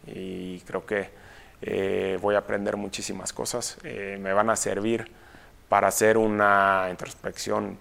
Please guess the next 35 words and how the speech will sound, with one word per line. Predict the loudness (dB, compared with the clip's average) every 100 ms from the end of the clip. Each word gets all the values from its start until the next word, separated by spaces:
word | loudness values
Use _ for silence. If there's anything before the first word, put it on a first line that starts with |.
| -14
profunda | -12 -4 0 2 0
dentro | -2 -10 -8 -6
de | -4
mí, | -4 -4 -6
eh, | -10 -6 -4 -2 -2 -2 -4 -4 -6 -8 -10 -12
a | -6
nivel | -2 0
personal, | 0 -2 0 0 0
a | -2
nivel | -2 0
laboral, | 0 0 0 -2 -4 -20 -20 -20 -20 -10
y | -8
que | -2 0
eso | 0
estoy | -2 -2
convencido | -2 -8 -6 -6 -4 -6
que | -6
en | -8
un |
futuro | -8 -10 -6 -4 -6 -8 -18 -10
me |
hará | -6 -4
ser | -2 -2 -2
una | -4
mejor | -6 -4 -4
persona | -4 -6 -6 -4 -4 -6
y, | -12 -20 -20 -20 -16 -4
y |
un | -2
mejor | 0 -2 -4
prospecto | -8 -10 -8 -8 -8
para | -8 -6 -6
un | -6 -8 -12
futuro | -16 -14 -14
proyecto. | -12 -16 -16 -20